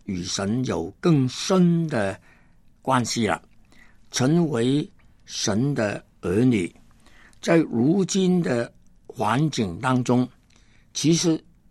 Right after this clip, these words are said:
听众朋友啊，你不必呢，呃，过分的惧怕，因为还有一些基督徒呢，面对的难处比你们的更多。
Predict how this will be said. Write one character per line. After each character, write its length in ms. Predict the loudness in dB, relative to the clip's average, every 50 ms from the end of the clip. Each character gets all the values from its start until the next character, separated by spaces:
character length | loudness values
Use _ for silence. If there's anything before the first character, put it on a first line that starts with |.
| _ -6 0
听 160 | 2 2 4
众 200 | 4 2 2 0
朋 180 | 0 0 0
友 160 | 2 0 0 0
啊， 260 | -4 -4 -6 -8 -12 -20 -16 -8
你 160 | -4 -4 -4
不 300 | -4 -2 -2 -2 -2 -2
必 200 | 0 -2 -2 -2
呢， 340 | -2 -2 -2 0 0 -2 -6 -8 -14 -20 -20 -20 -20 -20 _ _
呃， 520 | -8 -6 -4 -2 -2 -2 -2 -2 -2 -4 -6 -8 _
过 380 | -4 -2 0 2 2 0 -2
分 400 | -2 -2 0 0 2 2 0 0
的 240 | 0 -2 -2 -2 -2 -4
惧 280 | -6 -6 -6 -4 -4
怕， 340 | -4 -6 -4 -4 -4 -6 -6 -10 -16 _ _ _ -20 -20 -20 -20 _ -2
因 180 | 0 2 2
为 260 | 4 2 2 0 -2 -6 -10
还 300 | -8 -4 0 2 4 4
有 320 | 4 4 2 2 0 -4 -6 -10 _ _
一 140 | 0 0
些 380 | 2 4 4 4 4 4 2 -2 -6 _ -16 -8
基 180 | -2 0 0 2
督 140 | 2 2
徒 240 | 0 0 0 0 2
呢， 140 | 2 2 0
面 340 | 2 4 4 6 4 4 2
对 180 | 2 2 2
的 120 | 2 0 0
难 280 | 0 0 0 -2 -2
处 280 | -2 0 0 0 0 -2 -4 -12 -20 -18 0
比 180 | 4 6 6 6
你 220 | 6 4 2 0
们 260 | 0 0 0 0 2
的 300 | 2 2 0 0 -2 -6 -10 -20 -20 -20 -20 _ -2
更 240 | 4 4 4 4 4 4
多。 280 | 6 6 6 6 6